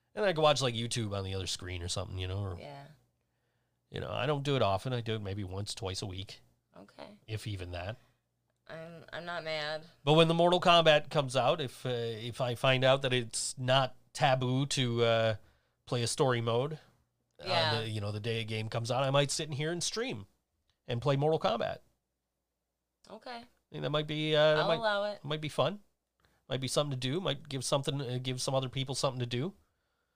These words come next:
Speaker 1: Maybe some people who can't afford the game 'cause they're laid off or whatever.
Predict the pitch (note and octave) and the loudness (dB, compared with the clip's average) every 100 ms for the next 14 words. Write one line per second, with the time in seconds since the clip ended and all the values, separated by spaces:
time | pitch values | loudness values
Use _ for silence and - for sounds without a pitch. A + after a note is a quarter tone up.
0 | _ _ _ - A2+ A2+ B2+ C3 C3 C#3+ | _ _ _ -8 -4 -4 -4 -4 -4 -4
1 | C#3+ D#3 D3+ D#3 E3+ E3+ D#3+ G3+ A#3+ E3 | -4 0 0 2 2 0 2 2 2 0
2 | C3+ A#2+ B2+ D3+ D#3 A3+ - D#3+ A#2+ G2 | -4 -2 0 4 6 4 2 2 2 2
3 | B2+ | -4